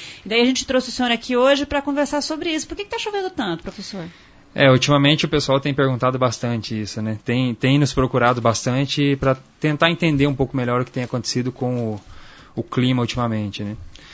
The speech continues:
Speaker 2: É, o que acontece esse ano, de dois mil e nove em especial, é, e que tem aumentado bastante o volume de chuva, principalmente os dias de chuva, né?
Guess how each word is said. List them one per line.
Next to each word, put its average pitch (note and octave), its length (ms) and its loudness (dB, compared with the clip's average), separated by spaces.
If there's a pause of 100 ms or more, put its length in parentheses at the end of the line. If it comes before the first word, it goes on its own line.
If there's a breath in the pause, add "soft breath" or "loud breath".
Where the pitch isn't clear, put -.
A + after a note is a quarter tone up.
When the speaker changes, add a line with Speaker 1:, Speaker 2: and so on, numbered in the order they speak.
(320 loud breath)
Speaker 2:
É, C3+ 460 6
o C#3 60 2
que G3+ 80 4
acontece F#3+ 500 6
esse B2 240 0
ano, C#3+ 260 4
de A#2 120 0
dois A#2 240 2
mil B2 100 0
e A2 40 0
nove A#2+ 340 2
em - 20 -4
especial, A#2+ 720 0 (240 loud breath)
é, G#2 640 -6 (460 loud breath)
e B2 40 -8
que B2+ 120 -6
tem C3 140 2
aumentado C3 540 4
bastante C3 640 0
o - 20 0
volume A2+ 380 0
de G2+ 80 -6
chuva, C#3 400 -2
principalmente C3 600 -2
os C3+ 140 0
dias A#2+ 440 2
de G2+ 100 -8
chuva, C3+ 400 -4
né? A#2 160 -8